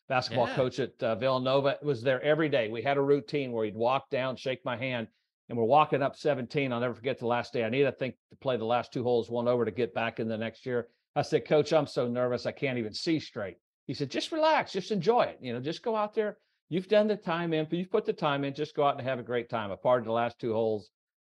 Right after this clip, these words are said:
Speaker 1: Uh, but it was just an amazing part to have my whole family there, the, and just enjoy that whole week.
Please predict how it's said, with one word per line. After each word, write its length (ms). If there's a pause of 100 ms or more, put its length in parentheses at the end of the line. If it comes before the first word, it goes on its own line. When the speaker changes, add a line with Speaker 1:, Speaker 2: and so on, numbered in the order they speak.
Speaker 1:
Uh, 360
but 180
it 60
was 120
just 220
an 100
amazing 400
part 240
to 60
have 200
my 160
whole 200
family 440
there, 300
the, 260
and 280
just 280
enjoy 460
that 220
whole 220
week. 300